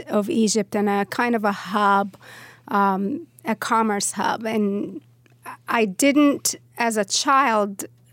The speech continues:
go to all these places. I did more as an adult,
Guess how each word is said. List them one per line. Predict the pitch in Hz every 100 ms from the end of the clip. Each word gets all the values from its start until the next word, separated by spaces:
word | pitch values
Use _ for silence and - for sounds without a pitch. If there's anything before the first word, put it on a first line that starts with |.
| _ - 202
go | 254 262
to | 254
all | 220 208
these | 196 196 -
places. | - 220 202 - 202
I | 202
did | 196 214 196
more | 202 196
as | 190 202
an | 185
adult, | 180 202 185 190 -